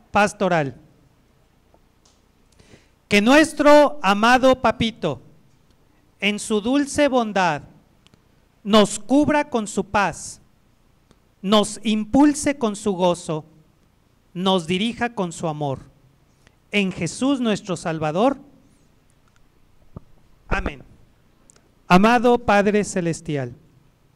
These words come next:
que tu bondad nos rodee por completo y que tu paz nos inunde absolutamente.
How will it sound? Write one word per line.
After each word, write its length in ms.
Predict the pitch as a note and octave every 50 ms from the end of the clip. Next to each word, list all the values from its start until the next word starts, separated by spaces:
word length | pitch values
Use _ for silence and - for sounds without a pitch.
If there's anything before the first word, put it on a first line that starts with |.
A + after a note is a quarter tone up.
| _ _ _ _ _ _ _ _ _ _ _ _ _ _ _ -
que 120 | - F3+
tu 220 | - - B3+ C4 B3
bondad 540 | A#3 A#3+ G#3+ G3 F#3+ F#3+ F#3+ F#3 E3 C#3 A#2 - - _ _ _ _ _ _ _ _ _ _ _ _ _ _ _ _ _ _ _ _ _ -
nos 340 | E3+ F3 F3+ E3+ E3 D3+ D3
rodee 400 | F3 E3+ D#3+ D#3 F#3 G3+ G#3+ G#3+
por 320 | G#3+ - A3 G#3 G#3 -
completo 640 | F#3+ F3 E3 D#3+ - E3 D3 C#3+ C3+ D3 C#3+ C3 A#2 - _ _ _ _ _ _ _ _ _ _ _ _ _ _ _ _ _ _ -
y 100 | F#3 D#3
que 140 | - - D#3
tu 160 | - - D3
paz 560 | - - F#3 F#3+ A3 A#3+ - - - - - _ _ _ _ _ _ _ _ _ -
nos 340 | E3+ E3 F3 E3+ E3 E3 - - -
inunde 680 | A3 F#3 F#3 G3 A3 A#3 A3+ G#3 F3 D3+ C#3+ C3 - - - _ -
absolutamente. 1120 | E3+ - - - - - E3+ F3 F#3 F#3 F#3 F3+ E3+ D#3 D3 C3+ C3 C3 C3 C#3 B2 -